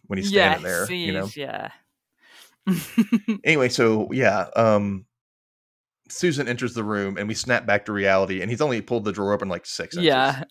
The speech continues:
Speaker 2: <laughs>
Speaker 1: And I'm like, "Well, how'd you get the frames out of there then?" Anyway, um, <laughs>
Speaker 2: Logistics. <laughs>
Speaker 1: So she walks in in a, like, a tank top bra, or you would call it camisole, or whatever you would call it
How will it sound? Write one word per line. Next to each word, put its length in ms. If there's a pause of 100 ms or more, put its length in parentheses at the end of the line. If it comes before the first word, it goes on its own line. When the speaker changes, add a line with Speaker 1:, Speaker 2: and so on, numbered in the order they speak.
Speaker 2:
<laughs> 440 (400)
Speaker 1:
And 160
I'm 100
like, 140
"Well, 120
how'd 240
you 80
get 160
the 80
frames 520
out 140
of 100
there 200
then?" 140 (180)
Anyway, 220 (100)
um, 280 (640)
<laughs> 640
Speaker 2:
Logistics. 1080
<laughs> 460
Speaker 1:
So 120
she 180
walks 360
in 140
in 140
a, 140
like, 160
a 60
tank 480
top 340 (380)
bra, 880
or 160
you 100
would 120
call 240
it 100
camisole, 640
or 240
whatever 220
you 60
would 120
call 200
it 80